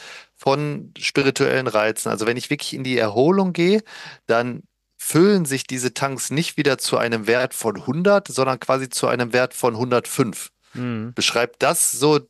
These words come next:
Speaker 1: dieses, wenn ich sie beanspruche, aber ausreichend dann auch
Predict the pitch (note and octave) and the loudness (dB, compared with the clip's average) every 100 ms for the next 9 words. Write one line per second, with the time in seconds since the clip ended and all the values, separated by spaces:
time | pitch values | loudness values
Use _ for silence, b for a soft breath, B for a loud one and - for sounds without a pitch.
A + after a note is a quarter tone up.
0 | - C3+ C3 C3 - b b b b b | -4 -2 2 0 0 b b b b b
1 | A2 A2 - G#2 G#2+ B2+ F3+ - G#3+ F3+ | -2 0 -2 0 0 0 0 -2 0 2
2 | C3+ A#2+ A2 B2+ D3 B2+ B2 A#2+ A#2+ A2+ | 2 2 4 4 2 0 0 2 0 2
3 | A2 G#2 | 0 -2